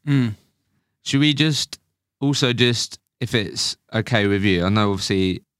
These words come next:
Speaker 2: it's, it's part of the journey, right? But obviously worth noting that you started this business as, with Jackson Lombard's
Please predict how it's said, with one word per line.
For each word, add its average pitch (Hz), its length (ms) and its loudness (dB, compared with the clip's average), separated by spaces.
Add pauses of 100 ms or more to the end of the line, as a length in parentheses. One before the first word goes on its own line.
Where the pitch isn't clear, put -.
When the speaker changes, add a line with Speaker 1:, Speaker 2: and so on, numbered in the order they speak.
Speaker 2:
it's, - 300 -4
it's - 180 -4
part 110 160 -2
of 85 60 -6
the 101 80 -2
journey, 98 280 2
right? 87 240 0
But 95 120 -2
obviously 107 500 0 (260)
worth 127 280 0
noting 107 300 0
that 98 100 0
you 107 120 0
started 110 300 -2
this 104 100 0
business 101 460 -2
as, 95 260 -4
with 95 360 0 (160)
Jackson 107 380 0
Lombard's 92 420 2